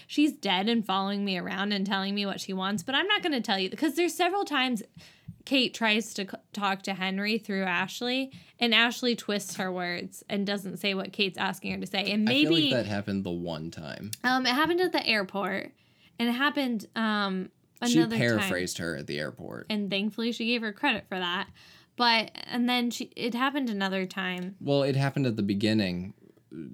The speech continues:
Speaker 2: towards the beginning, whenever she said, when she was going to tell Henry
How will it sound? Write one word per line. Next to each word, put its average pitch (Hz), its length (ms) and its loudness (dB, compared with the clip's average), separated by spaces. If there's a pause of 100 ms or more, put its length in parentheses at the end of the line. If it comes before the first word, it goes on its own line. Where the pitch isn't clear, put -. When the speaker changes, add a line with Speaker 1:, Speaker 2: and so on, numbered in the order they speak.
(160)
Speaker 2:
towards 131 320 0
the 110 100 0
beginning, 87 480 -2
whenever 92 320 -4
she 90 540 -2
said, 87 640 -2 (240)
when 98 200 -6
she 90 440 -4 (1500)
was 110 300 0
going 104 460 0
to 95 100 -6
tell 87 300 -4
Henry 82 420 -4